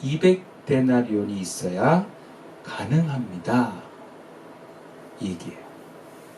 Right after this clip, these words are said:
물론 이것도 모자랄지도 모릅니다.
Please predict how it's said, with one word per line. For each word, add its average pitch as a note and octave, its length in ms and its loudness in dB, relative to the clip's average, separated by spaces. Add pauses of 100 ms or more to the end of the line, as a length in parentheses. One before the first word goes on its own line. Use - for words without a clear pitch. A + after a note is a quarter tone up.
(840)
물론 C#3+ 180 2
이것도 C#3+ 320 4
모자랄지도 B2 720 0
모릅니다. F2 600 -8